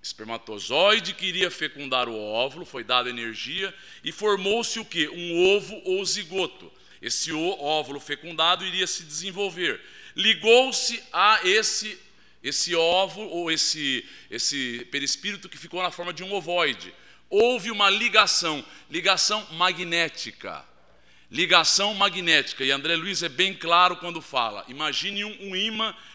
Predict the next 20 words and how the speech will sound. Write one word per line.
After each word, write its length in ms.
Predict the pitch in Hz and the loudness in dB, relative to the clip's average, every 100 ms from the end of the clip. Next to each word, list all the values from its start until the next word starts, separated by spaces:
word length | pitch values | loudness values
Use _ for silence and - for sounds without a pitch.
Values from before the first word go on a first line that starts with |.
| - | -8
diante 640 | 147 185 196 220 233 202 | 0 4 6 4 0 -4
de 160 | 170 190 | -4 -2
limalhas, 880 | 185 170 156 160 180 196 190 - - - - - | -2 4 6 8 6 2 -2 -4 -8 -16 -20 2
dando 500 | 180 214 247 208 233 | 8 8 8 0 -8
o 40 | |
quê? 360 | - 175 143 - - - | -2 0 0 -2 -14 -4
Atraindo 720 | 120 180 170 175 233 262 214 | -2 4 6 6 2 -2 0
essas 360 | 185 - 156 135 | 0 2 -2 -2
limalhas 800 | 160 156 139 147 175 202 196 185 | -8 0 2 2 2 -4 -6 -8
e 80 | |
dando 360 | 147 180 190 180 | -2 0 0 2
a 120 | 156 | 4
ela 440 | 165 180 190 180 - - 156 | 6 4 2 -2 -4 -4 4
a 340 | 180 185 220 | 6 6 6
orientação. 1300 | 226 254 233 220 190 208 196 - 175 - 143 117 95 - - - | 6 8 6 4 2 2 0 0 2 2 -2 -4 -10 -20 -20 -6
A 80 | 117 | -2
orientação 960 | 143 143 147 139 139 - 160 175 220 - _ 135 | 0 2 0 0 -2 -2 -2 -4 -6 -12 _ -10
proveniente 640 | 139 143 127 170 190 135 | -8 -6 -4 -4 -4 -10
do 160 | 151 190 | -4 -2
imã. 360 | 190 135 104 | -2 -4 -12